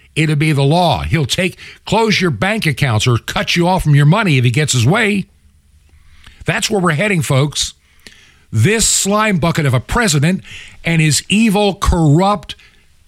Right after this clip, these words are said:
just reprobate staff, they refuse to look at the evidence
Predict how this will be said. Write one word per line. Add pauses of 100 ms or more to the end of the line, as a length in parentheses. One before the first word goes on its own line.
(120)
just (360)
reprobate
staff, (2750)
they
refuse
to
look
at
the
evidence